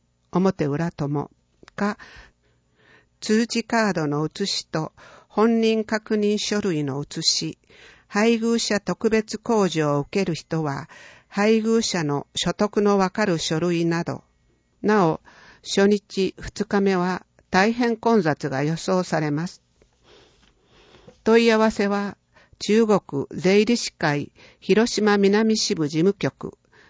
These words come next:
電話二四七の七四三九、ファックス二四二の二六零二。市県民税の申告相談。二月十七日月曜日から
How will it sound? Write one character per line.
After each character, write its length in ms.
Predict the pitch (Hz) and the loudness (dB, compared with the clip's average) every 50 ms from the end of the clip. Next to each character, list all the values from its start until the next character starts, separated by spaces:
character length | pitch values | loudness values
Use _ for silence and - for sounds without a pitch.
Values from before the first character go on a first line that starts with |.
| _ - | _ -8
電 340 | - 170 202 202 202 196 196 | -2 0 2 2 2 2 2
話 240 | 190 190 190 180 - _ _ _ - | 0 0 -2 -4 -8 _ _ _ 0
二 260 | 190 190 214 220 226 | 2 4 4 4 4
四 300 | 240 240 226 202 170 160 | 4 2 2 2 2 2
七 280 | 165 165 160 151 147 | 0 0 0 -2 -2
の 260 | 143 147 147 151 - - - | -2 -4 -6 -8 -10 -8 -4
七 300 | - 175 190 208 220 226 | -2 0 0 2 2 2
四 220 | 226 226 196 165 | 2 2 2 0
三 340 | 156 - - 160 160 175 180 _ - | -2 -4 -4 -4 -2 -2 -4 _ -10
九、 160 | - - 165 | -10 -6 -6
フ 160 | 143 135 - - _ _ - - - - _ | -6 -6 -8 -12 _ _ -20 -20 -20 -20 _
ァ 140 | - - 202 | -4 -2 -2
ッ 20 | 220 - - | -2 -2 -8
ク 100 | - - | -14 -14
ス 220 | - - - - _ _ _ _ - | -14 -16 -18 -20 _ _ _ _ -2
二 280 | - 190 208 214 220 | 0 2 4 4 4
四 280 | 226 226 220 202 160 147 | 4 4 4 4 4 2
二 120 | 151 151 | 2 0
の 240 | 143 131 127 127 - _ _ - | 0 -2 -4 -6 -8 _ _ -2
二 260 | 185 196 208 220 220 | 0 2 4 4 4
六 280 | 214 220 214 - 156 151 | 2 0 -2 -2 -2 -2
零 260 | 156 156 156 160 165 | 0 0 0 0 0
二。 360 | 160 151 139 131 - - - _ _ _ - _ _ - - _ _ _ _ _ _ _ _ - - - _ _ _ _ _ _ - - - - - _ _ _ _ _ _ _ - - - - _ _ _ - | 0 0 -2 -4 -6 -10 -14 _ _ _ -20 _ _ -20 -20 _ _ _ _ _ _ _ _ -20 -20 -20 _ _ _ _ _ _ -20 -20 -20 -20 -20 _ _ _ _ _ _ _ -20 -20 -20 -20 _ _ _ -10
市 380 | - - - 220 220 220 - _ _ | -8 -4 0 0 0 0 -2 _ _
県 320 | - 226 214 220 226 226 226 | 0 2 4 4 4 4 4
民 220 | 220 226 226 214 | 4 4 2 2
税 300 | 190 - 180 170 156 143 | 2 0 0 2 2 0
の 240 | 143 143 120 113 - | 0 -2 -4 -4 -4
申 320 | - - - - 208 214 208 | -4 -4 0 0 0 0 0
告 240 | - 208 - - | -2 -4 -4 -4
相 300 | 208 - - 196 170 151 | -6 -4 -2 -2 -2 -2
談。 260 | 190 - - - - - _ _ _ _ _ _ - - _ - - - - - _ _ - | -2 -4 -8 -10 -10 -14 _ _ _ _ _ _ -20 -20 _ -20 -20 -20 -20 -20 _ _ 0
二 140 | 185 190 208 | 2 4 4
月 280 | 220 226 226 - 220 202 | 4 4 2 0 -2 -2
十 280 | 208 214 214 220 226 | 0 2 2 2 2
七 240 | - - - - 202 | 0 -2 -2 0 0
日 260 | 208 202 - - 156 | 2 0 0 -2 -4
月 340 | 135 170 165 170 - - 190 | -2 -2 -2 -2 -4 -2 0
曜 240 | 196 208 202 180 160 | 2 2 2 2 0
日 120 | 156 147 | -2 -4
か 160 | - - 131 | -6 -6 -6
ら 200 | 139 143 139 - | -6 -6 -8 -10